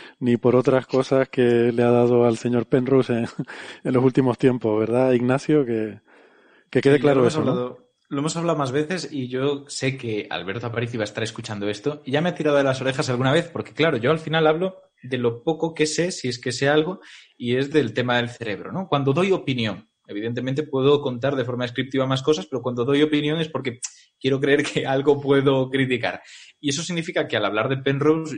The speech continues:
Speaker 2: yo me dedico a soltar sapos y culebras, pero porque yo no entro en la parte física,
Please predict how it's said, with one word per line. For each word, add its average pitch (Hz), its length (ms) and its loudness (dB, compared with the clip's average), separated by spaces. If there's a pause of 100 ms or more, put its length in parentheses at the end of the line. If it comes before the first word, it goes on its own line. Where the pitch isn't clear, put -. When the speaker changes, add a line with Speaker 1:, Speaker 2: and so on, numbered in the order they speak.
Speaker 2:
yo 110 140 -2
me 127 100 -2
dedico 131 460 2
a 131 60 0
soltar 117 300 -4
sapos 143 280 -4
y 147 80 -6
culebras, 127 480 -2
pero 120 160 -4
porque 117 240 -6
yo 117 100 -6
no 151 200 -2
entro 190 340 -2
en 131 60 -4
la 113 140 -4
parte 117 320 -4
física, 120 520 -8